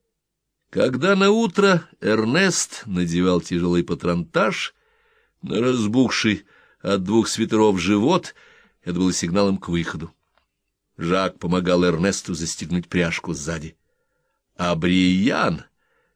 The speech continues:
который исходил от нетерпения, но до сих пор лишь молча сновал взад и вперёд,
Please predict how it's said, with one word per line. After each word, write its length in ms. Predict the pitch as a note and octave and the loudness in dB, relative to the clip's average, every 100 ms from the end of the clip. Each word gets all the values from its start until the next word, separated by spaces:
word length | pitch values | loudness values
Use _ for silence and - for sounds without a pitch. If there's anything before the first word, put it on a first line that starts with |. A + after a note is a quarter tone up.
| _ | _
который 360 | F#2+ G2 A#2 | -4 2 4
исходил 540 | C#3+ - - F#3 A#3+ A3+ | 4 2 0 0 2 2
от 200 | G3+ F#3+ | 2 -2
нетерпения, 640 | F3 D#3+ C#3+ A#2 G2 E2+ - - _ | -8 -8 -4 0 2 2 -2 -20 _
но 160 | G#2 G2+ | 0 2
до 160 | G2+ | 2
сих 140 | G2 - | 0 0
пор 140 | G#2 | 0
лишь 280 | G2+ G2 - | 2 2 0
молча 520 | G#2+ A2 F#2+ - F#2+ | 2 2 2 0 -4
сновал 360 | - G2+ F2+ F2 | -6 -2 0 0
взад 520 | D2+ F#2+ A2 F2 - | -2 -2 0 -2 -4
и 80 | E2+ | -8
вперёд, 720 | - - G2 G#2+ G2 E2 | -8 -6 0 2 2 0